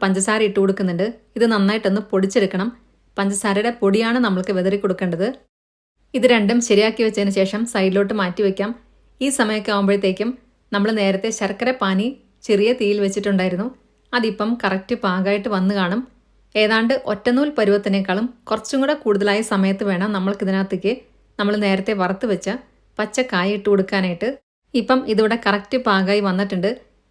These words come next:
ഈ ഒരു സമയത്ത് വേണം നമ്മൾ നേരത്തെ വറുത്ത് വെച്ചിട്ടുള്ള പച്ച കായ ഇതിനകത്തേക്ക് ഇട്ട് കൊടുക്കാനായിട്ട്. ഞാൻ നേരത്തെ പറഞ്ഞ പോലെ നന്നായി തണുത്ത് വന്നതിന് ശേഷം മാത്രമേ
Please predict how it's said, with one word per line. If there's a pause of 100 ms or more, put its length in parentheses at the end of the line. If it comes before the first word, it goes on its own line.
(140)
ഈ
ഒരു
സമയത്ത്
വേണം
നമ്മൾ (440)
നേരത്തെ (120)
വറുത്ത്
വെച്ചിട്ടുള്ള (460)
പച്ച (120)
കായ
ഇതിനകത്തേക്ക്
ഇട്ട്
കൊടുക്കാനായിട്ട്. (680)
ഞാൻ
നേരത്തെ (100)
പറഞ്ഞ
പോലെ (460)
നന്നായി
തണുത്ത്
വന്നതിന്
ശേഷം
മാത്രമേ